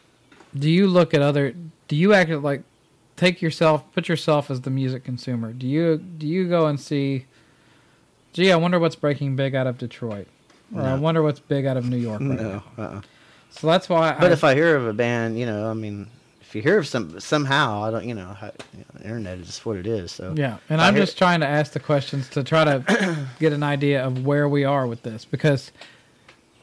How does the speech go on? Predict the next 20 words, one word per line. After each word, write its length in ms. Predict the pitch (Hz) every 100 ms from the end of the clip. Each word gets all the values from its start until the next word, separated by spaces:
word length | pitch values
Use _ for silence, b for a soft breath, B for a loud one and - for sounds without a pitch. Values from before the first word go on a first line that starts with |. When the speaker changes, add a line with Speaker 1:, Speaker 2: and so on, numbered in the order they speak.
| _
Speaker 1:
when 140 | 139 147
I 80 | 175
used 160 | 170
to 80 | 156
run 180 | 151 160
the 80 | 131
website, 480 | 147 165 - 135
Nashville 320 | 135 135 127 143
Rock 220 | 139 131
dot 160 | 135
net, 240 | 139 139 131 _ -
um, 420 | 147 139 127 123 120 _ _ _ _ _ _ _ -
I 80 | 185
kept 240 | 190 170
trying 300 | - 156 151
to 80 | 139
help 280 | 135 143 139
build 340 | 131 135 143 160
a 100 | 131
scene, 420 | - 135 113